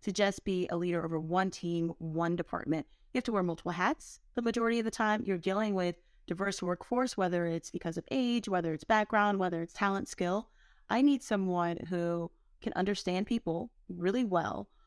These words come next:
who doesn't have to be the singular smartest voice in the room. If I perceive a lot of ego, I'm like, "That's not gonna be necessarily a great fit with this organization." But if you've got that demonstrated track record of investing in people,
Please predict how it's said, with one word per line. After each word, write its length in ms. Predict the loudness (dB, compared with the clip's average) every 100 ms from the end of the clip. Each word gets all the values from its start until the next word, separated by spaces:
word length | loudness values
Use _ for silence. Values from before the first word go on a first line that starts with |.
| _
who 140 | -4 2
doesn't 320 | 2 2 0
have 240 | 0 0
to 80 | -2
be 400 | -2 0 0 -2
the 180 | -4 -6
singular 480 | -4 -2 0 0 0
smartest 460 | 0 0 0 -2
voice 300 | -2 -4 -2
in 60 | -2
the 60 | 0
room. 240 | 0 0
If 120 | 2
I 320 | 2 2 0 -6
perceive 280 | -8 -4 0
a 40 |
lot 140 | 0 0
of 60 |
ego, 280 | -2 0 2
I'm 80 | 0
like, 200 | -2 -8 _
"That's 160 | -12 -6
not 160 | -4 -2
gonna 180 | -2
be 360 | 0 0 0 -4 _ _ -4
necessarily 480 | -4 -2 0 2
a 60 | 2
great 240 | 2 0
fit 260 | 0 -2 -2
with 140 | -4
this 160 | -2 -2
organization." 760 | 0 0 0 0 -2 -2 -4 -6 _ _ -2
But 140 | 0
if 160 | 2 0
you've 120 | 2
got 140 | 2
that 140 | 2 0
demonstrated 460 | 0 0 0 0
track 220 | 0 -2
record 220 | -2 -2 -4
of 100 | -4
investing 400 | -4 -4 -4 -4
in 80 |
people, 540 | -2 -4 -4 -4 -4